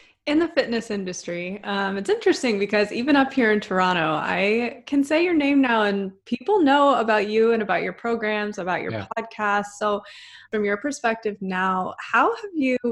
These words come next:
Speaker 1: been able to make a name for yourself in the fitness industry?
Speaker 2: Yeah, and this is a, a tough one to answer. Like, part of it was luck. Uh, and, and I'll throw another Canadian name out there. So my guy, John Berardi,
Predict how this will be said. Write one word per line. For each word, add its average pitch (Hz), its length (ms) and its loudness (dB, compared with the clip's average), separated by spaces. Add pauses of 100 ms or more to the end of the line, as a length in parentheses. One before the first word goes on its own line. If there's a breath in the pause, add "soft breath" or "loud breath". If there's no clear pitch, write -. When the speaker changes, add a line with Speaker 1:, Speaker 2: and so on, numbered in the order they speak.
Speaker 1:
been 202 120 -2
able 196 180 -6
to 202 100 -8
make 185 200 -4
a 180 40 -12
name 170 240 -8
for 202 120 -8
yourself 180 340 -8
in 190 60 -14
the 202 80 -14
fitness - 360 -14
industry? 175 540 -12 (1500 loud breath)
Speaker 2:
Yeah, 123 260 2 (160)
and 156 120 2
this 202 160 2
is 185 80 6
a, 123 280 4 (460 loud breath)
a 131 80 0
tough - 300 -2
one 151 140 2
to 113 60 -2
answer. 120 400 0
Like, 113 220 0
part 220 220 4
of 160 80 4
it 139 100 4
was 123 240 0
luck. 92 380 -2 (400 loud breath)
Uh, 98 340 -2
and, 113 340 0
and 110 120 -2
I'll 107 100 0
throw 127 200 2
another 117 280 2
Canadian 110 420 0
name 104 200 0
out 95 180 -4
there. 95 180 0
So 107 520 -2 (520)
my 117 140 0
guy, 135 240 2
John 127 320 0
Berardi, 107 560 2